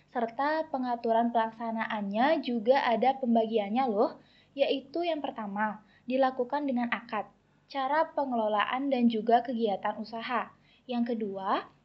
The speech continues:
aset memiliki landasan akad, cara pengelolaan dan disertai kegiatan bisnis. Dan yang terakhir, aset tidak bertentangan dengan prinsip syariah yang sudah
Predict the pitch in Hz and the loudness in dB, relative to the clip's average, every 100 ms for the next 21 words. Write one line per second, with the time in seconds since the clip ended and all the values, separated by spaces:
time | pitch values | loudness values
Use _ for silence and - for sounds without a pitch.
0 | - 269 269 339 349 330 294 269 262 285 | -12 -12 -2 0 0 0 0 0 0 2
1 | 277 247 226 226 240 254 254 247 202 - | 2 2 0 -2 -6 -6 -6 -4 -4 -6
2 | _ _ _ - 247 220 214 214 226 214 | _ _ _ -10 -4 0 0 -2 -2 -2
3 | 202 196 - 247 302 240 254 277 277 294 | 0 0 -2 -2 0 0 2 0 0 -2
4 | 285 262 262 302 302 208 220 202 208 208 | -2 0 0 0 -2 0 -2 -2 -4 -6
5 | 202 - 190 - - _ - 226 240 233 | -10 -10 -10 -12 -20 _ -8 -2 0 2
6 | 226 262 - 226 190 302 427 - _ _ | 2 0 -2 -4 0 -2 -2 -14 _ _
7 | 269 277 339 339 320 247 240 233 247 240 | -6 -2 0 0 2 6 6 4 -2 -4
8 | 247 240 277 294 240 226 226 233 233 233 | -2 -2 0 2 2 4 2 2 0 -2
9 | 240 233 220 220 254 277 269 240 240 208 | -4 -2 -2 -2 -4 -2 -4 -4 -4 0